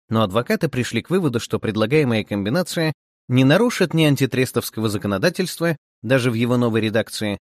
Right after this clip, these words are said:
ни декрета о распуске компании, потому что в американскую торговлю не будет внесено никакого напряжения. В конце концов, Арамко не собиралась заниматься нефтяным бизнесом в Соединённых Штатах. Главный юрисконсульт Сокони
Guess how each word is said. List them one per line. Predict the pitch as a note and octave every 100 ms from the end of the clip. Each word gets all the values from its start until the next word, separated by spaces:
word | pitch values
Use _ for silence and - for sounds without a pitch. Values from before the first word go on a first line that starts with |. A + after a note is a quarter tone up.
| _ _ -
ни | D#3
декрета | A3 D#3 - D3+ C#3
о | A2+
распуске | C3 - A#2+ - G#2
компании, | A#2+ A2+ F#2+ C2+ - _ _ _
потому | G#2+ A2+
что | B2 A#2
в | G#2+
американскую | G#2+ G#2+ C3 B2+ - A2
торговлю | - F#2 F#2+ E3 D#3
не | A#2 G#2
будет | F#2 B2+ D3
внесено | A2+ G#2+ - F#2+ G2
никакого | A#2+ A#2 A2 F#2+ F2
напряжения. | F2+ G2 F2+ D#2 C#2+ - _ _ _ _ _ _
В | _
конце | - A2 A2 G#3+
концов, | D3 A#2+ - E3 -
Арамко | A2 A#2+ D3 C#3
не | B2 B2
собиралась | A#2+ C3 F3 B2 G#2
заниматься | A2 G#2+ A2+ -
нефтяным | G#2+ G2+ G#2+ F#2+ E2+
бизнесом | B2+ B2+ A#2 A#2 - _
в | -
Соединённых | B2+ G#2+ G#2 F2 E2+ -
Штатах. | F#2 - C#2 - _ _ _ _ _ _ -
Главный | F2 C#3+ F3+ D3+ C3
юрисконсульт | A#2+ A#2+ - - C3+ - A2 -
Сокони | - F#3+ - G2 D#2